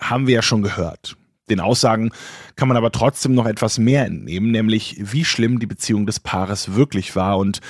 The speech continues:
wie viel Angst Johanna am Ende auch gehabt haben muss. Denn knapp zwei Wochen vor ihrem Tod hat Johanna wohl mit dem Gedanken gespielt, die Polizei zu informieren. Es sind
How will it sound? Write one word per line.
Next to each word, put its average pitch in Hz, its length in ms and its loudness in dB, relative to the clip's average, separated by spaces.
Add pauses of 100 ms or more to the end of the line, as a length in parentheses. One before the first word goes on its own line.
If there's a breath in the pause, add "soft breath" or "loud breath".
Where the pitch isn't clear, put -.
(220 loud breath)
wie 117 100 -2
viel 107 140 2
Angst 104 320 -2
Johanna 98 440 0
am 101 140 -2
Ende 90 300 -2
auch 90 180 -4
gehabt 98 420 -4
haben - 220 -10
muss. - 420 -18 (440)
Denn 110 80 0
knapp 110 240 -2
zwei 120 280 2
Wochen 123 220 0
vor 143 300 2
ihrem 95 240 -2
Tod 101 320 0 (480 loud breath)
hat - 180 -4
Johanna 107 300 2
wohl 107 100 4
mit 104 140 2
dem 107 120 2
Gedanken 90 400 -6
gespielt, 98 500 -4
die - 40 -8
Polizei 113 540 -2
zu - 180 -8
informieren. - 680 -12 (680)
Es - 80 -6
sind 107 260 0